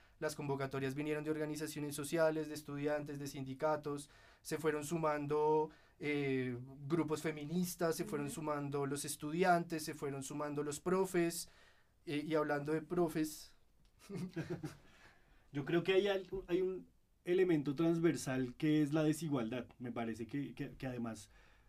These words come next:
Speaker 3: se ha puesto en, en debate en, en el mundo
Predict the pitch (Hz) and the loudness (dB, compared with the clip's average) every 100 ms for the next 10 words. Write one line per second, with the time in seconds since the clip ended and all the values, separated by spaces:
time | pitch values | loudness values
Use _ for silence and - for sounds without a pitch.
0 | - - - 151 143 151 139 - 147 143 | -20 -18 -4 -2 2 2 2 4 4 6
1 | 143 123 107 101 - 135 127 123 113 110 | 4 2 -2 -8 -12 -6 -2 0 -2 -2
2 | 120 123 127 127 135 135 127 127 117 110 | -4 -4 -6 -4 -2 0 0 0 0 -2
3 | 120 | -4